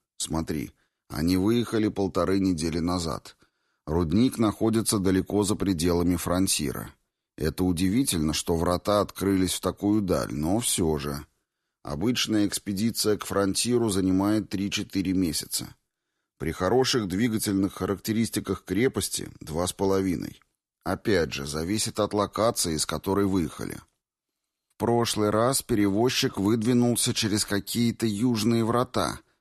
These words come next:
вспомнила Варя. «Заказ он доставил за пару месяцев». «Это потому, что круги на самом деле никакие не круги», объяснил я прописную истину.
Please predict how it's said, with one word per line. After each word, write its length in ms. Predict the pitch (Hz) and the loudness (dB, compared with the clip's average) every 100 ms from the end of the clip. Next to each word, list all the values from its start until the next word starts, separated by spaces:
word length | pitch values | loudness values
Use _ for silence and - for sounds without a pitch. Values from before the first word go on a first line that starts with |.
| - | -8
вспомнила 560 | - - 78 73 78 | -6 -2 -2 -2 -2
Варя. 400 | 85 80 50 50 - _ _ _ _ - | -2 -2 -4 -10 -16 _ _ _ _ -4
«Заказ 520 | 82 98 107 127 - | -2 0 0 0 0
он 120 | 123 | 0
доставил 540 | 101 104 - 95 78 78 | 0 -2 -2 -2 -2 -2
за 140 | 92 | -2
пару 320 | - 110 120 | 0 0 2
месяцев». 720 | 113 92 76 - - - - _ _ _ _ _ - | 2 0 -2 -4 -6 -8 -18 _ _ _ _ _ -14
«Это 240 | - - | -10 -10
потому, 360 | - 82 90 92 | -8 -4 0 0
что 200 | - 87 | -2 -6
круги 600 | 90 95 87 101 120 82 | -2 -2 -2 0 2 2
на 140 | 71 | 0
самом 400 | - 98 98 90 | -2 0 2 2
деле 300 | 80 104 98 | 0 0 2
никакие 540 | 90 87 92 - 110 | 0 0 -2 -2 0
не 120 | 101 98 | 2 2
круги», 580 | 107 113 107 101 73 - _ _ | 0 -2 0 -2 -2 -6 _ _
объяснил 640 | - 71 76 82 - 85 76 | -12 -8 -4 -4 -2 -2 -2
я 220 | 80 101 | 0 -2
прописную 680 | 101 101 85 - 80 82 85 | -2 -4 -4 -4 -2 0 0
истину. 580 | 80 - - 50 50 | -2 -4 -8 -12 -12